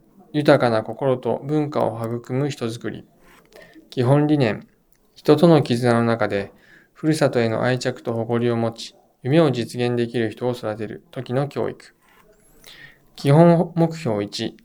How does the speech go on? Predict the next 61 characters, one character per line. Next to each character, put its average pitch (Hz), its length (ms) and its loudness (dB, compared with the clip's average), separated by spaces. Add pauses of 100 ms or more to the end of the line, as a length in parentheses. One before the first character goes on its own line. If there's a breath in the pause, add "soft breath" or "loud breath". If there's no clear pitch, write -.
(120)
学 123 300 4
び 131 120 4
合 127 100 4
い。 - 160 -4 (880)
未 131 120 4
来 156 200 6
社 160 160 0
会 131 240 2
を 117 80 -4
切 127 240 -8
り 131 80 -6
開 151 160 -2
い 131 40 -6
て 113 180 -6
い 107 60 -10
く 113 280 -12
資 - 260 -12
質、 127 360 -10
能 151 180 -2
力 120 260 -6
を 139 80 -4
育 120 180 -8
成 104 220 -8
す 104 160 -12
る。 101 160 -8 (800 soft breath)
主 - 120 -8
体 151 200 6
的 147 240 -2
に 143 240 -2
社 135 160 -10
会 143 200 0
変 135 260 -4
化 123 80 -6
に 151 120 -6
対 117 260 -4
応 107 120 -4
し、 98 320 -12 (160)
夢 139 220 -4
や 135 120 0
願 127 340 0
い 131 60 0
を 120 60 0
持 113 120 -4
っ 107 80 -16
て 110 100 -14
自 131 280 -4
ら 107 160 -2
を 107 60 -4
高 113 240 -8
め 117 100 -4
よ 113 120 -4
う 107 40 -10
と 107 120 -18
す - 120 -18
る 110 100 -12
こ - 100 -18
と 139 100 -12
が 160 80 -4
で 143 120 -2
き 104 120 -10
る。 - 140 -14